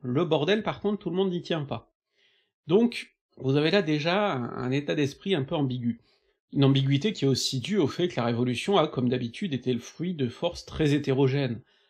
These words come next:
Vous avez, comme toujours, des étudiants, des petits bourgeois, des artisans, des ouvriers, tout ce beau monde qui a pas toujours les mêmes, euh, intérêts, les mêmes idéaux,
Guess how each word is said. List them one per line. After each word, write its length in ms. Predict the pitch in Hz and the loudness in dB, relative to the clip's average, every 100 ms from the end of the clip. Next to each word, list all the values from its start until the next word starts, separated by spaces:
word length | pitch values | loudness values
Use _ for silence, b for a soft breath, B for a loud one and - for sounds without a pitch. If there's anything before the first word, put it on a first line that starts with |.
| _ _ | _ _
Vous 220 | 123 120 | -6 0
avez, 420 | 117 107 117 147 | 2 2 2 2
comme 200 | 147 120 | 0 -4
toujours, 540 | 117 127 113 135 156 151 | -4 -4 0 2 4 2
des 180 | 135 117 | 0 0
étudiants, 720 | 123 131 120 127 139 156 160 | -2 -4 0 2 2 0 -2
des 140 | 143 | -2
petits 200 | 131 - | -4 -4
bourgeois, 800 | 151 143 117 117 131 131 147 165 | -2 -2 0 2 4 4 2 2
des 200 | 156 139 | 0 -2
artisans, 760 | 135 - 147 131 135 147 165 170 | -2 -4 -4 0 2 2 -2 -2
des 220 | 147 139 | -2 -2
ouvriers, 600 | 151 139 143 139 160 175 b b b b - | -2 -2 0 0 0 -2 b b b b -2
tout 100 | 202 | 2
ce 60 | |
beau 160 | 180 196 | 4 6
monde 280 | 196 208 202 | 6 4 2
qui 140 | - | -2
a 240 | 147 143 _ _ - | -2 -2 _ _ 0
pas 200 | 139 185 | 2 2
toujours 460 | - 190 160 196 | 0 -2 4 4
les 100 | 190 | 6
mêmes, 240 | 151 165 170 139 139 | 4 2 0 -4 -4
euh, 220 | 139 139 135 131 - | -4 -4 -8 -14 -6
intérêts, 680 | 143 139 156 147 156 175 185 | -4 -2 0 2 2 2 2
les 120 | 185 | 2
mêmes 180 | 143 143 | 2 2
idéaux, 580 | 135 135 139 147 190 | 2 2 4 4 2